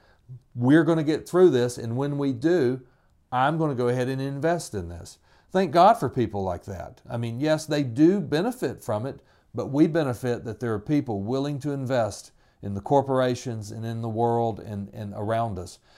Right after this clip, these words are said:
And so, again, opportunities to grow. What do, what are you facing right now that as you come through and face your fear? You know, I, you know, I talked about the fear of s-, public speaking. I actually, with my daughter,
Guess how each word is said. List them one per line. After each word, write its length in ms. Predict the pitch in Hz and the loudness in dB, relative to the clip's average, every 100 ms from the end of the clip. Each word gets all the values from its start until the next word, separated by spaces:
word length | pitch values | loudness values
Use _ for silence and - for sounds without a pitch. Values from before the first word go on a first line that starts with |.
| - _ | -20 _
And 160 | 113 | -8
so, 320 | 101 127 113 - | -2 -2 -2 -4
again, 460 | 127 139 196 127 120 _ - _ - | 0 2 2 0 -8 _ -20 _ 6
opportunities 1000 | 127 131 170 165 160 139 135 135 147 139 | 8 8 4 0 0 -2 -2 -4 -4 -4
to 160 | - | -6
grow. 300 | 139 165 165 | -4 0 2
What 300 | 110 147 196 | 2 0 -2
do, 140 | 170 165 - _ | -4 -8 -10 _
what 180 | 143 220 | -2 0
are 40 | |
you 240 | 190 202 233 | 0 0 -2
facing 500 | - 123 - 120 113 | -2 -4 -4 -4 0
right 220 | 117 113 | 0 0
now 240 | 120 117 | -4 -4
that 180 | 110 104 | -6 -8
as 300 | 113 107 101 | -6 -6 -4
you 100 | 156 | -6
come 340 | 160 175 165 | -4 -4 -2
through 400 | 156 156 143 135 135 _ _ _ 151 - - | -4 -2 0 -2 -6 _ _ _ -20 -20 -10
and 180 | 117 104 | -8 -2
face 360 | 147 139 - | 0 0 2
your 140 | 175 202 | 2 2
fear? 400 | 131 92 82 - _ _ _ _ _ _ _ | 0 -6 -10 -18 _ _ _ _ _ _ _
You 100 | 120 | -4
know, 220 | 135 139 | 0 0
I, 340 | - 135 - - _ _ | 2 0 0 -8 _ _
you 120 | 151 | -4
know, 60 | 135 | -2
I 40 | |
talked 200 | 123 208 | 4 4
about 180 | 180 139 | 4 0
the 80 | 107 | -2
fear 400 | - 151 147 139 | 0 0 2 0
of 220 | - 110 | -2 -6
s-, 200 | 98 - _ - | -8 -14 _ 2
public 340 | 151 131 104 | 2 2 -6
speaking. 520 | - 135 135 107 90 - _ _ - | -2 -2 -2 -8 -12 -18 _ _ 0
I 160 | 143 | 2
actually, 600 | 170 185 185 170 139 127 127 | 4 2 0 0 0 0 -4
with 200 | 123 139 | -2 0
my 140 | 147 156 | 2 0
daughter, 500 | 131 123 120 131 | 4 4 4 0